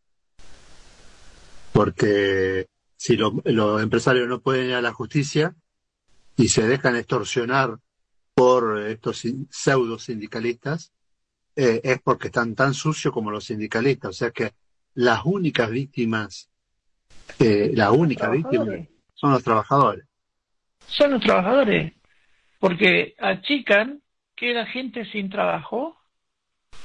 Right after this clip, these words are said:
Speaker 2: ¿sí? Porque esta, con es-, con esta extorsión, eh, el empresario dice, "Bueno, voy a, voy a achicar la planta de personal y, bueno, voy a hacer lo que puedo". Y queda, ¿no?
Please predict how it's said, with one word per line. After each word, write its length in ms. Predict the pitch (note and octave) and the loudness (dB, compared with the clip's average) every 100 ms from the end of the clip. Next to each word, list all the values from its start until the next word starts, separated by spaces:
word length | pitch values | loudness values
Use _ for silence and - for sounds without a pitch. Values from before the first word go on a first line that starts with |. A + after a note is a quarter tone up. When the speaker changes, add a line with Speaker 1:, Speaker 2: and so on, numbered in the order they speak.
| - - - - - | -18 -20 -20 -20 -6
Speaker 2:
¿sí? 460 | - E3+ G#3 A3 - _ _ _ _ _ _ _ - | 2 4 4 -2 -6 _ _ _ _ _ _ _ -2
Porque 380 | G3+ F#3 G#3+ | 0 2 2
esta, 260 | G#3 - F3+ | 2 2 0
con 140 | E3+ F3 | 0 -4
es-, 180 | F#3 | -4
con 140 | F3 F3+ | -4 -4
esta 180 | F#3 F#3+ | -2 -2
extorsión, 640 | E3 F#3+ F3+ - A3 A3+ | 0 -2 -2 -4 -2 -2
eh, 760 | G#3 G3+ F#3 F3 E3 E3+ - - | -2 -6 -6 -6 -6 -8 -10 -8
el 140 | F#3 | -6
empresario 540 | F#3 F3+ F3+ E3 G#3 G3 | -4 -4 -4 -2 0 2
dice, 220 | E3+ G#3+ | 0 -2
"Bueno, 380 | F#3 E3+ E3 E3+ | -2 0 -2 -2
voy 240 | F#3+ A3 | -2 0
a, 200 | F#3 D#3+ | 2 0
voy 200 | F3+ F3+ | -2 -2
a 60 | F#3 | -2
achicar 420 | - G3+ F#3+ G3 | -2 -4 -2 -4
la 120 | A3 | -4
planta 260 | G3+ G3 F#3+ | -4 -2 -2
de 100 | F#3+ | -2
personal 540 | F#3 F3+ G3+ G#3 B3+ | -2 -4 -2 0 0
y, 300 | A#3+ G3 F3 | -2 -4 -4
bueno, 220 | F3 E3 D#3 | -4 -4 -4
voy 160 | E3 | -4
a 40 | E3+ | -4
hacer 160 | F#3 | -4
lo 100 | F3+ | -4
que 100 | E3+ | -2
puedo". 360 | E3 F3+ - - _ _ _ _ _ _ _ - | -4 -4 -6 -8 _ _ _ _ _ _ _ 0
Y 200 | G3+ E3+ | 2 2
queda, 360 | - G#3+ A3+ G#3 | 2 4 6 4
¿no? 440 | A3 B3 C4+ - | 4 2 0 -8